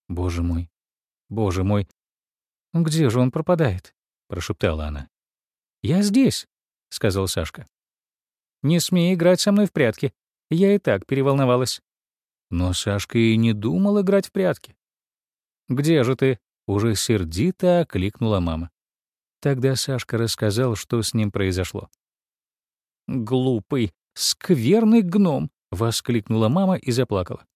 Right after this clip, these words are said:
«Сколько раз я предупреждала! Не смей говорить с незнакомыми! Какой злой гном!»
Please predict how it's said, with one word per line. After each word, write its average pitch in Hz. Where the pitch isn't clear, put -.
«Сколько 139
раз 143
я 143
предупреждала! 151
Не 202
смей 190
говорить 170
с -
незнакомыми! 170
Какой 180
злой 190
гном!» 170